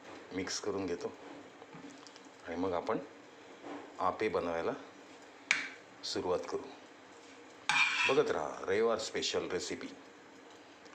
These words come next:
रव्याची आप्पे. मस्त खा, स्वस्थ राहा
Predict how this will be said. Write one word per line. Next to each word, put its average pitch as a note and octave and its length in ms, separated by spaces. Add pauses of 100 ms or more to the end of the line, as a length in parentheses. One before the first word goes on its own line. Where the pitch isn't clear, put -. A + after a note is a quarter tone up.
(280)
रव्याची B2 480 (120)
आप्पे. - 200 (1300)
मस्त G2+ 380
खा, A#2 360 (880)
स्वस्थ - 480
राहा D#2+ 260